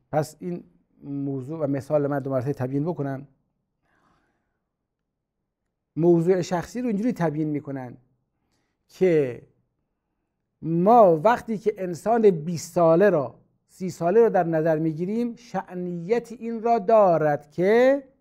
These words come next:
ریش داشته باشه. لذا به یک شخص بیست ساله، سی ساله‌ای که ریش داره می‌گیم ریشدار. کسی که کوسه است می‌گیم بدون ریش.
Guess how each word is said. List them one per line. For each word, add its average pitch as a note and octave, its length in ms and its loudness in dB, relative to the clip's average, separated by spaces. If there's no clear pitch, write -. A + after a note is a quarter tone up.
ریش B3+ 220 2
داشته D3+ 320 -8
باشه. D3+ 300 -12
لذا G3 760 2
به D#3 480 2
یک G#3 240 -4
شخص - 560 -6
بیست D#3 560 -10
ساله، F3 480 0
سی F3 280 -14
ساله‌ای F3+ 460 -2
که E3 160 -2
ریش A3 260 -2
داره A#3 280 0
می‌گیم G#3+ 320 -4
ریشدار. F3 720 0
کسی B3+ 600 -4
که C#4 580 2
کوسه G3 500 -8
است A#3+ 520 -2
می‌گیم F#3+ 360 0
بدون D#3+ 280 2
ریش. C3 440 0